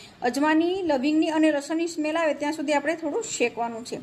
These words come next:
શેક્યા બાદ આ ગરમ ગરમ જ આપણે એક નેપકિનમાં અથવા તો હાથ રૂમાલમાં, અ, નાખી દેવાનું છે, એટલે મૂકવાનું છે અને પોટલી જેવું બાંધવાનું છે. અને ત્યારબાદ આપણે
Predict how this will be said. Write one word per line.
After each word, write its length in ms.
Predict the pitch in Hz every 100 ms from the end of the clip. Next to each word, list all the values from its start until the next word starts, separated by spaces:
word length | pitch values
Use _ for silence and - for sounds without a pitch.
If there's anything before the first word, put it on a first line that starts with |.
| - - - -
શેક્યા 300 | 285 254 320
બાદ 240 | 320 339 -
આ 160 | 320
ગરમ 480 | 302 254 262 349 320
ગરમ 320 | 254 240 247
જ 100 | 262
આપણે 280 | - 233 269
એક 200 | 294 330
નેપકિનમાં 600 | 302 262 - 359 359 349
અથવા 280 | 294 294 349
તો 100 | 370
હાથ 320 | 392 330 330
રૂમાલમાં, 480 | 320 285 277 311 453 - - - -
અ, 260 | 262 277 - - - -
નાખી 300 | 262 254 254
દેવાનું 380 | 247 233 220 220
છે, 80 | 214
એટલે 160 | 226 339 320 254 -
મૂકવાનું 500 | 254 247 240 226 208
છે 120 | -
અને 220 | - 302
પોટલી 440 | 349 285 247 285 277
જેવું 200 | 294 285
બાંધવાનું 560 | 247 220 226 220 202
છે. 220 | - 170 170 - - -
અને 180 | 285 311
ત્યારબાદ 420 | 311 262 269 320
આપણે 320 | 247 285 392